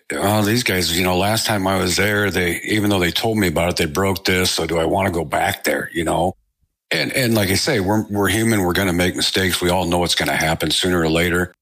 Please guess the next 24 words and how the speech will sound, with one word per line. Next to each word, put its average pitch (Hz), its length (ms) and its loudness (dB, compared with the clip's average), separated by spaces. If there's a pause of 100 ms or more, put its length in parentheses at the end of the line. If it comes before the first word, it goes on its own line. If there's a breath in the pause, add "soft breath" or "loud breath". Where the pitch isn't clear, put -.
(200)
I 92 120 0
don't 107 380 -2
think 104 200 -2
there's 87 240 2
certain 87 300 0
things 90 480 0
that 85 180 0
we 85 220 2
really 90 320 0
just 87 260 0
need 85 140 0
to - 60 0
spill 92 300 0
the 85 80 0
beans 87 400 0
and 80 140 -2
say, 82 160 2
"Hey, 101 240 2
oh," 98 140 0
you, 90 260 -2
and 107 400 0
like 107 240 -2
you 190 80 0
said, 120 380 0